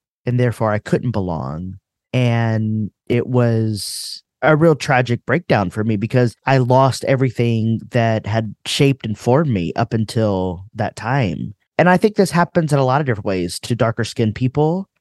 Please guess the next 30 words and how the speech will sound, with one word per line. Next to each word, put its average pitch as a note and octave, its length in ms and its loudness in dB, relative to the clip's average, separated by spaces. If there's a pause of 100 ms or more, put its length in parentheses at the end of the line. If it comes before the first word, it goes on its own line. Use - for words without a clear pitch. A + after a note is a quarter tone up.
You C#3+ 120 -2
know, D3 100 2
"You're B2+ 220 2
just A#2+ 220 -2
too B2 140 0
black," G#2 600 -4
or, G#2+ 540 -2 (160)
"You're B2 180 2
just A2+ 180 -4
too A#2+ 160 -2
brown," F#2+ 600 -4 (180)
right? A2 380 -4 (200)
This C3+ 200 2
harm B2+ 960 2 (220)
that A#2+ 260 0
happens A2+ 1080 0 (120)
when A2+ 800 0 (240)
those B2 480 2
in A2 380 0
power, A#2 600 2
those A2+ 260 -2
in G2+ 160 -2
leadership G#2+ 720 -2
require G#2 1200 -2 (280)
a C3 100 -4
certain A2+ 1000 0
assimilation G#2+ 1000 -2
or A2 160 0
a G#2+ 80 -2
certain A2+ 720 -2